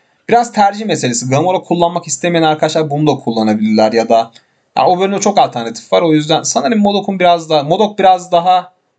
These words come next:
şey, nadir bir karakter. Işın süper kötü karakter az çünkü ama bunun alternatifi çok. O yüzden bir tık gerisini alacağım. Ama gene de Işın süper kötü günde kullanmak istiyorsanız kullanabilirsiniz.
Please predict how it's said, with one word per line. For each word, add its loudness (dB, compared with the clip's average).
şey, -2
nadir 0
bir -8
karakter. 0
Işın -2
süper -2
kötü -16
karakter 0
az 0
çünkü -8
ama 0
bunun 0
alternatifi -4
çok. -4
O 2
yüzden -2
bir -8
tık -20
gerisini -4
alacağım. -4
Ama 0
gene -2
de -2
Işın -2
süper 0
kötü -10
günde -4
kullanmak -2
istiyorsanız -6
kullanabilirsiniz. -2